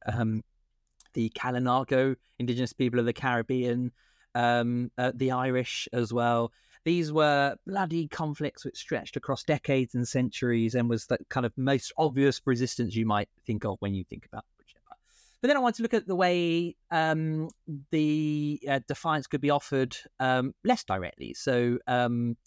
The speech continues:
I wanted case studies that showed how the British, uh, and their ambitions were often frustrated and therefore led to failure,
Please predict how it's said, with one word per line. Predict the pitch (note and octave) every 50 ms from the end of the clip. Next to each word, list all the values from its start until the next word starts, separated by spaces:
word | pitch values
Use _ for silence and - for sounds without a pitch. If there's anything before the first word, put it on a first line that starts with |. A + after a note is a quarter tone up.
| _ _ _ _ _ _ _ _
I | B2 B2 B2+ B2+
wanted | C3 C3+ A#2+ - B2+ -
case | D3+ C#3+
studies | - D3+ B2+ A#2+ A#2+
that | B2 B2+ - -
showed | - - C#3 B2 A#2+ A#2+ B2 A#2
how | - C3+ B2 A#2+ A#2+ A#2 A2+
the | A2+ B2 A#2+
British, | - C3+ A#2+ - B2+ A#2+ - - - - - - _ -
uh, | C3 A#2+ A#2+
and | - A#2+ A#2+
their | A#2 B2
ambitions | A#2 A#2+ A#2+ - - B2+ -
were | - -
often | B2+ - - C3 C3
frustrated | - - - D#3 - - - - F3 F#3 G3 - - A#2 G#2
and | A2 A#2
therefore | C3 B2+ B2 - - B2+ B2
led | B2+ C3 B2+ B2 _
to | - C#3
failure, | - - - C#3 C3+ C3 C3 C3 C3+ C#3+ C#3+